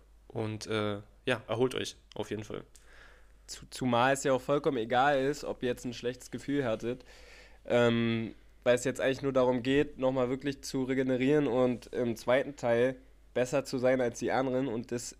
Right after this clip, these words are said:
Speaker 2: ist dann tatsächlich, wenn man wirklich mit ein bisschen, ja, Professionalität, s-, sag ich jetzt mal,
Speaker 1: Ja.
Speaker 2: da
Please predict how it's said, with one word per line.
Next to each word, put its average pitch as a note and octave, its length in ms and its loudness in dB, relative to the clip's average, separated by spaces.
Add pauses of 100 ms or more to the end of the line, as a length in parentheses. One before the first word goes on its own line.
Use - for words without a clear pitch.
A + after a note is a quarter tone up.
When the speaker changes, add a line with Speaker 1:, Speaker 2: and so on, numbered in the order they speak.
Speaker 2:
ist - 220 -4
dann C#3+ 180 4
tatsächlich, C#3+ 520 -2
wenn C3+ 120 2
man C3 180 2
wirklich D3 420 -2 (540)
mit C#3+ 140 2
ein C3+ 60 -8
bisschen, C#3 760 -2 (200)
ja, B2+ 420 0 (180)
Professionalität, C#3 1120 -4
s-, - 100 -4 (140)
sag C3 180 4
ich D3 80 -4
jetzt D#3 200 -2
mal, D#3+ 280 2 (160)
Speaker 1:
Ja. A2 140 0 (100)
Speaker 2:
da D3 200 4